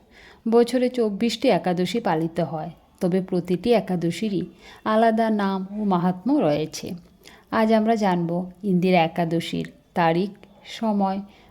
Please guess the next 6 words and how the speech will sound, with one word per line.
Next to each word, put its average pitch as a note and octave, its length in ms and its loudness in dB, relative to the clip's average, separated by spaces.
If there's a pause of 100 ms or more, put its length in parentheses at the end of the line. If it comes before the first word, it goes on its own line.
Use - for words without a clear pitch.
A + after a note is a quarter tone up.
(120)
ব্রতকথা, E3+ 800 0 (240)
ব্রতের A3+ 380 2
নিয়ম, F#3+ 440 2 (340)
উপকারিতা E3+ 840 -2 (280)
এবং E3+ 360 0
এর C4 120 0